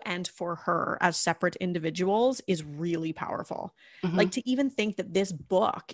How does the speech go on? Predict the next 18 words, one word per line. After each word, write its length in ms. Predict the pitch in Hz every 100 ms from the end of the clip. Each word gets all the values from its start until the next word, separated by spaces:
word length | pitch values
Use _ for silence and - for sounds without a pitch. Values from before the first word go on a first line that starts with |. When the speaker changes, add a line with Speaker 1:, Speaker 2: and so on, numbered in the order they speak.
| -
Speaker 1:
is 180 | 196 180
really, 520 | 170 190 196 202 190
it's 280 | 180 185 -
like 320 | 180 175 - -
your 880 | 170 170 185 190 202 214 220 226 - _ _ _ _ _
truth. 640 | - 190 262 - - - - _ _ -
It's 200 | 208 143
Speaker 2:
Mm-hmm. 140 | 185
Speaker 1:
your 280 | 196 202 190 _ 196
undenial 800 | 208 202 185 175 165 156 160 -
of 160 | 180
the 100 | 160
truth. 380 | - 190 - -
It's 120 | -
like, 120 | 175
"Here 480 | - - 208 214 240
I 320 | 202 185 185 -
am 500 | 175 - - 202